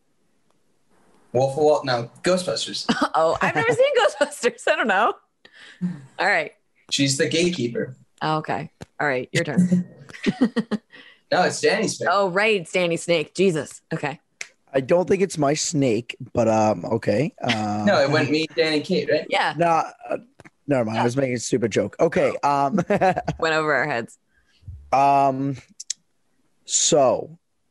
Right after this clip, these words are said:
Speaker 3: I wasn't gonna take this one, but I'm pretty spiteful, and Jeff took plenty
Speaker 2: I,
Speaker 3: of
Speaker 2: I
Speaker 3: mine in the past. So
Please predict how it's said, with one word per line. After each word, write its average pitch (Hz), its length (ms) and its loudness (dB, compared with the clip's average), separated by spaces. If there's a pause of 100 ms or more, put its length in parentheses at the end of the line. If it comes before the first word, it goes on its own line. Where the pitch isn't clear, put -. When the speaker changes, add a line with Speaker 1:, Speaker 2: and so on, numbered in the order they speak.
(400)
Speaker 3:
I 156 380 2
wasn't 127 540 0
gonna 120 220 0
take 113 280 -2
this - 200 -4
one, 151 280 0 (420)
but 127 120 2
I'm 120 120 0
pretty 156 200 0
spiteful, 135 720 0
and 123 200 -2
Jeff 117 220 0
took 139 320 -4 (140)
plenty 123 340 -4
Speaker 2:
I, 131 40 -6
Speaker 3:
of 123 80 -8
Speaker 2:
I 110 40 -10
Speaker 3:
mine 120 460 0 (720)
in 135 100 2
the 117 80 2
past. 117 540 0 (180)
So 110 1000 2